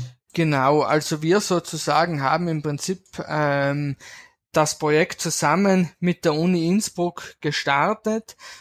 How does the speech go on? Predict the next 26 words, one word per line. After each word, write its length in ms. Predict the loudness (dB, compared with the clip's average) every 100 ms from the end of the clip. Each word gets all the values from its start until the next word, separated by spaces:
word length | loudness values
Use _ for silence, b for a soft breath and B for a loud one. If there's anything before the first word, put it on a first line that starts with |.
| _
Unser 560 | 0 2 4 4 4 2
C 280 | 0 -2
T 200 | -2 0
O, 380 | 2 4 4 2 -2 _
ähm, 460 | -4 0 0 0 2
hat 220 | 2 2
im 140 | -4 -2
Prinzip 380 | -4 -2 -4
den 300 | -2 0 -2 -4
P 160 | 0 0
H 220 | 0 -4
D 200 | -2 0
auch 260 | 2 0 0
an 180 | 0
der 360 | 2 2 2 -4
Uni 320 | -4 0 2 2
Innsbruck 540 | 0 -2 -4 -4 -8
gemacht 580 | -6 -2 -2 -4 -12 -20 B B B B
und 300 | 2 4 4
der 240 | 4 6 6
war 120 | 4
dann 180 | 4 2
sozusagen 720 | 2 0 -2 0 2 2 2
bei 80 | 2
einem 320 | 2 0 -2
Konzern, 720 | -4 -4 2 2 4 0